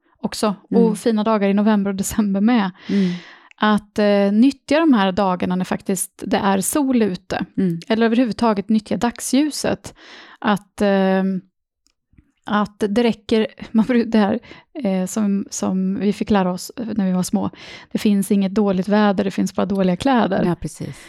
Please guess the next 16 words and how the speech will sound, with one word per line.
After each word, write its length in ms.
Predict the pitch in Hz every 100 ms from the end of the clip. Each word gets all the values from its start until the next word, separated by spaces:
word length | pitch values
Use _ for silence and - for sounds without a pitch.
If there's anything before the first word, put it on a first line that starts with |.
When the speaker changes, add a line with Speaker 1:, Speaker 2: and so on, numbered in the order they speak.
| - -
Speaker 1:
För 260 | 226 214
mycket 340 | 220 240 247 254
handlar 260 | 294 202
ju 100 | 208
om 200 | 190 185
att, 240 | 185 - - _ _ - -
eh, 320 | 226 196 - -
att 120 | 214
det 80 | 214
är 40 |
lite 200 | 214 214
obehagligt 440 | 247 214 202 208 269
kanske 240 | 277 220
att 60 | 190
gå 120 | 202
ut 540 | 202 226 226 _ -